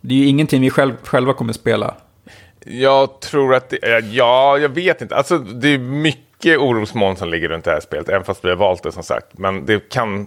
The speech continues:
Speaker 2: svänga åt båda hållen. Det kan ju bli ett Life is Strange, eh, vilket jag tyckte väldigt mycket om första spelet. Eh, men sen var ju det en genre som dog ut väldigt snabbt av sig, de här valen man ska göra. Ehm,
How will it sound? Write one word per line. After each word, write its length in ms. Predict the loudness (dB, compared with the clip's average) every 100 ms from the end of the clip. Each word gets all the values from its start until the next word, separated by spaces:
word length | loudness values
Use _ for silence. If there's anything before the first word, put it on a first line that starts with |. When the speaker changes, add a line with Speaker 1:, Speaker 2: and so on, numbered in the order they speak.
| -10
Speaker 2:
svänga 280 | -4 -2 0
åt 100 | 0
båda 240 | 2 2
hållen. 300 | 2 0 -2
Det 80 | -2
kan 240 | 0 0
ju 80 | 0
bli 220 | 2 2
ett 260 | 2 -2 -20 _ _ _ -12
Life 320 | -4 -2 -2 -8
is 60 |
Strange, 360 | -4 0 0 -2 -8 -14 -18 _ -18
eh, 440 | -12 -10 -8 -8 -8 -6
vilket 240 | -4 0
jag 120 | -2
tyckte 220 | -2 -6 -2
väldigt 260 | -2 -2
mycket 140 | -2 0
om 120 | 0
första 300 | -2 -2 -4
spelet. 460 | -2 0 0 -4 -14 -6
Eh, 440 | -2 0 0 0 -6 _ -20 -20 -20 -12 -4
men 100 | -2
sen 160 | 0
var 80 | 2
ju 60 | 2
det 100 | 0
en 100 | 0
genre 380 | -2 0 -2
som 320 | -2 -4 -6 -14 -10
dog 200 | -6 -2
ut 520 | -2 -4 -10 -20 -20 _ -2
väldigt 220 | -2 -4
snabbt 560 | -6 -6 -8 _ -16 -10
av 80 | -4
sig, 240 | -2 -2
de 120 | -4
här 100 | -6
valen 560 | 0 2 2 2 0 -4 -8
man 120 | -8
ska 160 | -4
göra. 380 | -2 -2 -4 -8 -12 _ -20 _ _ _ _
Ehm, 640 | -4 0 0 0 -2 -6